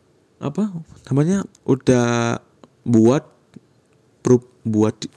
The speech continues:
buat penentuan bahwasanya podcastku ini dari Indonesia, ba-, memakai bahasa Indonesia, bukan memakai bahasa Inggris gitu loh. Jadi ketika aku berbicara bahasa Indonesia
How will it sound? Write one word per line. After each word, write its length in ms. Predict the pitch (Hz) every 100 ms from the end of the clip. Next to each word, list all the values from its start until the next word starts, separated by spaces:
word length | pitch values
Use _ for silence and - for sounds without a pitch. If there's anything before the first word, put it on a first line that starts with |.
| _ _ -
buat 320 | 113 110 110
penentuan 640 | 120 120 120 107 104 135
bahwasanya 560 | 117 104 104 104 143 165 - _ _ _ _
podcastku 560 | - 131 - 127 - 135
ini 240 | 113 120
dari 320 | 147 107 101 131
Indonesia, 560 | 127 113 113 147 - 110 104
ba-, 240 | 113 104 -
memakai 400 | 139 143 131 170
bahasa 240 | 123 110
Indonesia, 400 | 123 139 165 147
bukan 480 | 117 113 - 143 147
memakai 240 | 113 110 127
bahasa 240 | 123 -
Inggris 640 | 151 139 120 113 - - _
gitu 240 | 104 98 95
loh. 80 | - - - _
Jadi 640 | - 180 240 - 113 101 117 _ _ _ _ _ _
ketika 560 | - 156 262 - 233 - _ -
aku 480 | 226 240 - 113 107 _
berbicara 480 | 120 120 127 143 143
bahasa 240 | 127 127
Indonesia 400 | 113 151 196 -